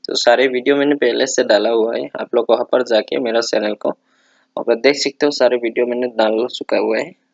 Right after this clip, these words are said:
अगर अभी तक आप लोगों ने मेरा चैनल सीएससी Digital India को subscribe नहीं किया है, तो मेरे चैनल सीएससी Digital India को subscribe करिए, साथ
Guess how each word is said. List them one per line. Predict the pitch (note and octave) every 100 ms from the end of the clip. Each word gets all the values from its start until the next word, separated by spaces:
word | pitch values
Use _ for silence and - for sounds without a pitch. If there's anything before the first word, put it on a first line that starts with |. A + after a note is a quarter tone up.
| -
अगर | A2+ B2 - _ _ _ _ _ _ -
अभी | A#2+ A2+
तक | C3 B2+
आप | A#2+ A#2+
लोगों | A#2 B2
ने | C3
मेरा | A2+ A2+
चैनल | A#2+ A#2
सीएससी | A#2 A2 G#2 G#2+
Digital | G#2+ - - A2+
India | A2+ A#2+
को | A#2 B2+
subscribe | - G#2+ - B2 -
नहीं | A#2+ B2 B2
किया | B2 A2
है, | A#2 - _ _ _ _ _ -
तो | A2+
मेरे | A#2 B2+
चैनल | B2+ B2 B2+
सीएससी | - A2+ A2
Digital | A#2 A2 - A#2+ A#2
India | G#2+ A2+
को | -
subscribe | - A2+ - A#2 A2+
करिए, | - A#2 - _ _ _ _ -
साथ | -